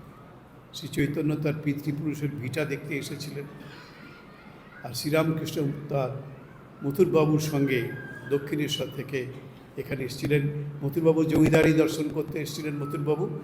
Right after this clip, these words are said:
সঙ্গে তিনি শ্রীরামকৃষ্ণকে, তার গুরু এবং ইষ্ট, তাকে নিয়ে এসেছিলেন। এটা আমাদের ভালো লাগে। শ্রীরামকৃষ্ণ ঢাকাতে,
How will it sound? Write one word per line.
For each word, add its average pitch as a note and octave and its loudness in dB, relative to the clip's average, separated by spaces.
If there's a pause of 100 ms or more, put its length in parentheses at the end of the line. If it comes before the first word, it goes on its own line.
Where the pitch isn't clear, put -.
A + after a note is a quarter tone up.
(240)
সঙ্গে F3 6
তিনি C3+ 0
শ্রীরামকৃষ্ণকে, C3 -6 (320)
তার D3 0
গুরু D#3 4
এবং E3 10
ইষ্ট, - 0 (220)
তাকে C3 -10
নিয়ে B2+ -10
এসেছিলেন। - -12 (1400)
এটা D3+ 2
আমাদের D3 4 (420)
ভালো C#3+ 4
লাগে। D3 4 (480)
শ্রীরামকৃষ্ণ D3 -2
ঢাকাতে, C3 -2